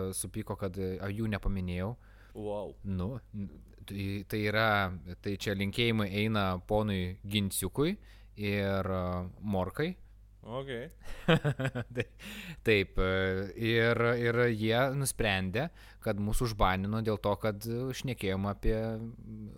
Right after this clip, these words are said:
Speaker 1: banginio penis. <laughs> Ir nebe-, nebebus podcast'o, <laughs> mūsų sakė. Nu,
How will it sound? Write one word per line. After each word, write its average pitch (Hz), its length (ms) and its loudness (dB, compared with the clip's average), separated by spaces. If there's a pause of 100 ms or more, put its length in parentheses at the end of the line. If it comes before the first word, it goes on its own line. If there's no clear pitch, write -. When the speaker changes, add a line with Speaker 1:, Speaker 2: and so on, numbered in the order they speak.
(240)
Speaker 1:
banginio 104 680 2
penis. 175 560 6 (240)
<laughs> - 200 -2
Ir 143 180 0
nebe-, 123 480 0 (200)
nebebus 123 440 6
podcast'o, 120 600 2
<laughs> - 80 0
mūsų 143 280 -2
sakė. - 460 -2 (560)
Nu, 185 160 -4